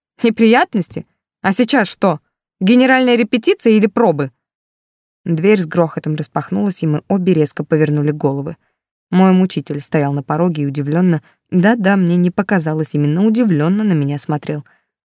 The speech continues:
Не знаю, что его так поразило. Во мне ничего не изменилось, разве что все ссадины и синяки исчезли. А так я такая же, какой была вчера и позавчера. «У вас здесь весело»,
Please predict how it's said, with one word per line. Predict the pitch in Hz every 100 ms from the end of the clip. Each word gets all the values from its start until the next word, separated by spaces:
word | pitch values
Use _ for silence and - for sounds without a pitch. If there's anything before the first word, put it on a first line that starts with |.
| _
Не | 170 175
знаю, | 156 139 135
что | - - 143
его | 135 -
так | 170 -
поразило. | - 147 139 143 139 _ _ _ -
Во | 151
мне | 139 185 -
ничего | 156 147 - 160
не | 190 135
изменилось, | 139 131 135 139 - _ _ _
разве | - 170 151 147
что | -
все | - 160
ссадины | - 165 156 147
и | 139
синяки | - 151 185
исчезли. | 175 - 151 151 147 _ _ _ _ _ _ _
А | 196
так | 196 233 226
я | 170 156 _
такая | 175 - 185 175
же, | 151
какой | - 165 - 165
была | 151 151
вчера | 139 - 175
и | 175
позавчера. | - 143 - - - 165 - _ _ _ _ _ _ _ _ _ _ _ _ _ _ -
«У | 185
вас | 185 202
здесь | 185 226 -
весело», | 180 147 165